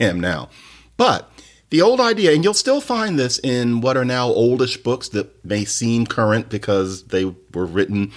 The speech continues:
after or just before the turn of this century. You'll see this idea that language must have happened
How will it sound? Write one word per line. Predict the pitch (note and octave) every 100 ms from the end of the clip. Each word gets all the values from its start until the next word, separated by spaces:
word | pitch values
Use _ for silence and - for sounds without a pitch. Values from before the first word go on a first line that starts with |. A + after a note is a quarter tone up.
| - -
after | G2+ - G#2 G#2
or | F2
just | G2+ -
before | A2 G#2 F#2+
the | F2+
turn | - G2 F2+ F2+ - -
of | F2+
this | - F2+
century. | G#2 F2+ - D2 - - - - _
You'll | - G3+
see | C#4+
this | C#4 A#3+
idea | G3+ G3 F#3+ E3+ D3 C#3+ - _
that | C#3 C3 - - _ -
language | C3 E3 G#3+ A#3+ B3+ C4 - - _ -
must | C#3 E3+ -
have | F#3+ -
happened | F#2+ D#2 D#2 D2+ A2